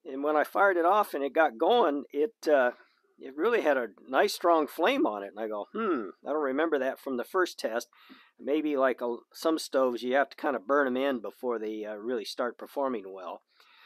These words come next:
So, uh, that strong flame got me thinking, so I went ahead and set up a quick boil test just to see how it worked out. And, uh, the r-, time on it was respectable for an alcohol burner. So I thought,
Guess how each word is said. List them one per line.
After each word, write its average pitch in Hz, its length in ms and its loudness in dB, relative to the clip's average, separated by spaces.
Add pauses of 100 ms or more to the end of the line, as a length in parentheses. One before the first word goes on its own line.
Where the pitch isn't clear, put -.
(260)
So, 143 400 2
uh, 135 180 6 (720)
that 139 140 2
strong 175 320 4
flame 180 320 4
got 156 200 4
me 131 120 -6
thinking, 147 520 -2
so 131 360 -2 (120)
I 123 120 -6
went 156 220 0
ahead 160 220 0
and 123 200 -4 (400)
set 160 260 -2
up 143 100 0
a - 60 -8
quick 127 300 0
boil 147 280 4
test - 500 -2 (220)
just - 240 -10
to 110 60 -12
see 123 400 -4
how 131 380 2
it 110 80 -6
worked 123 300 0
out. 143 300 4
And, 123 260 -2
uh, 117 180 -2 (540)
the 135 80 -4
r-, 127 300 -6
time 180 260 0
on 151 120 4
it 151 80 0
was 151 240 2
respectable 147 580 -2
for - 140 -6
an 143 60 0
alcohol 143 400 2
burner. 143 400 0
So 110 440 -8 (440)
I 117 100 -6
thought, 113 240 -2